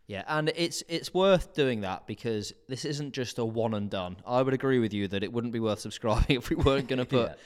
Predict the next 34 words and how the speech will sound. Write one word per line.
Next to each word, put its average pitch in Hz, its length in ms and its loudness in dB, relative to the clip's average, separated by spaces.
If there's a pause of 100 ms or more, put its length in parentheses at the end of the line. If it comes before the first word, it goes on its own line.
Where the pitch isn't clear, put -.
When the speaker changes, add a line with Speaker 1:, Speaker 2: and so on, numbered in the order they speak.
(100)
Speaker 2:
yeah. 76 60 -20 (120)
Speaker 1:
much - 260 -2
more 117 160 -2
out 110 160 -4
there, 95 200 -12
but 117 240 -4
this 131 240 0
will 143 120 2
become 117 340 0
a 110 60 -2
regular 107 380 -4
thing. 98 340 -10
Where 101 120 -6
Speaker 2:
Once 113 220 -6
Speaker 1:
on - 20 -6
a, 107 40 -8
Speaker 2:
a - 40 -8
month. 82 140 -12 (280)
Speaker 1:
on 117 100 -6
a 123 40 -4
monthly 151 420 -4
basis, 107 640 -6 (140)
we'll 127 340 0
drop 113 480 -2
a 101 500 -4
YouTube 143 340 -4
video, 113 400 -2 (520)
um, 113 520 -4 (180)
and 123 100 -4
we're 139 60 -2
gonna 160 180 0
kick - 320 -4
off 104 380 0 (240)
with 113 600 -4